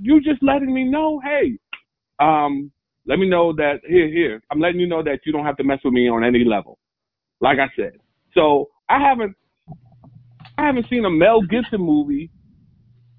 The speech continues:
and I don't know how long. I'm not gonna go see Mel Gibson. I don't care what he does. He could, it could be, the movie could be Blacker Than Black,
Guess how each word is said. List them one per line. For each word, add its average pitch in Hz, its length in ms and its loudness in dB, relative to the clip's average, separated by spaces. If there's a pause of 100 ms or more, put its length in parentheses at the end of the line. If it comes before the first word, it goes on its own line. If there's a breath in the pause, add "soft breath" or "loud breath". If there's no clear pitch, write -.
(260)
and 180 120 0
I 226 100 2
don't 208 140 0
know 175 140 0
how 165 200 0
long. 117 180 -6
I'm 156 100 -4
not 202 160 -2
gonna 175 200 0
go 160 220 0
see 143 100 -10
Mel 110 200 -6
Gibson. 104 320 -10
I 143 60 0
don't 165 140 -2
care 151 140 0
what 135 180 4
he 113 100 -2
does. 95 260 -14 (560)
He 180 140 0
could, 127 260 2 (1040 loud breath)
it 170 120 6
could 160 120 4
be, - 160 6 (680)
the 147 80 2
movie 202 280 6
could 185 100 4
be 151 300 0
Blacker 185 260 2
Than 160 160 0
Black, 170 280 -2